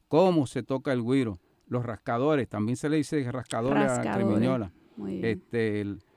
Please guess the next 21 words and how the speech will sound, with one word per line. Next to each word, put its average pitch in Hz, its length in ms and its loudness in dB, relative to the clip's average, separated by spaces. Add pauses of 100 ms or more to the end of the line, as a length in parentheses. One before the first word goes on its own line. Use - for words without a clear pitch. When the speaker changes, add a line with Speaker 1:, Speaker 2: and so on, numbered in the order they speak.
(120)
Speaker 1:
las 113 200 -4
variantes 131 640 0
básicas 151 520 -2
onomatopéyicas, 113 1000 0 (460)
eh, 104 320 -2
defensores 120 640 0
de 160 80 2
la 147 100 0
cultura 143 460 2
del 135 120 2
güiro, 165 240 2
o 107 40 -4
sea 120 200 -6
que 110 120 -6
hay 117 60 -2
una, 139 320 -2
una 131 340 -2
gran 139 220 0
cantidad 135 420 0
de 135 80 0
personas 131 480 0